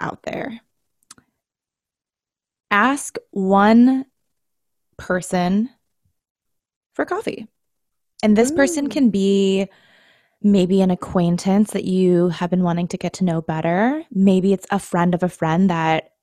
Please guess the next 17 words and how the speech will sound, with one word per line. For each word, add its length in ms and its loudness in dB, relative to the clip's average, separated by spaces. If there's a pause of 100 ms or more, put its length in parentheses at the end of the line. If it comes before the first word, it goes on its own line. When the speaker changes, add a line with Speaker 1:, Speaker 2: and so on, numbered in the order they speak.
(100)
Speaker 1:
you 140 -2
think 220 -2
their 120 -2
Instagram 460 -4
is 120 -12
really 180 -2
cool, 320 -2
but 300 -2 (220)
you've 140 -2
never 220 0
really 200 -2
talked 360 -4
beyond 260 -4
saying 180 -4
hello 260 -4
at 120 -10
parties. 760 -2